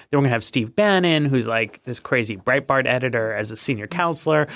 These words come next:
We're gonna have Michael Flynn, who it seems like everyone in the government hates, uh, as national security advisor. And it was shaping up to be a little bit of a, like, "Whoa, Trump administration," which would be a little expected because Trump's whole <laughs> campaign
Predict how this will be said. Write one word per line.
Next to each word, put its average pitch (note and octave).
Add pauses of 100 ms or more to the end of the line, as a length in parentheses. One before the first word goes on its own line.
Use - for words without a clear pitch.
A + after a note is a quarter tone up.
(140)
We're C3+
gonna C3
have G#2+
Michael B2
Flynn, E3+
who A#2
it A#2
seems B2
like G2+
everyone G#2+
in G2+
the G#2
government G#2+
hates, C3
uh, G#2+
as A#2+
national A2+
security D#3+
advisor. C#3 (260)
And -
it G#3
was A3+
shaping D4
up G#3+
to D3
be D#3+
a C#3
little G3
bit D3+
of A#2+
a, A#2+
like, A2+
"Whoa, D3+
Trump E3
administration," A#2+ (380)
which D#4+
would G4+
be F#4
a F#4
little D#4+
expected A3+
because D3+
Trump's A3
whole F#3+
<laughs> -
campaign G3+